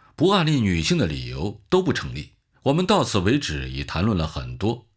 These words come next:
关于为什么应当案例女性，我们还必须多说一两句。”正如提克拉修女曾说，修道生活的唯一正当理由只在于神呼召了一些人来做这件事。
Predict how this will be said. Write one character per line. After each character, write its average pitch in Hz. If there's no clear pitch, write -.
关 180
于 180
为 208
什 104
么 95
应 185
当 160
案 135
例 95
女 73
性， 95
我 92
们 90
还 -
必 101
须 95
多 147
说 117
一 87
两 65
句。” -
正 165
如 123
提 135
克 123
拉 123
修 110
女 87
曾 90
说， 95
修 220
道 160
生 165
活 90
的 92
唯 101
一 165
正 170
当 135
理 73
由 71
只 95
在 101
于 85
神 85
呼 180
召 160
了 120
一 80
些 90
人 69
来 82
做 85
这 76
件 67
事。 -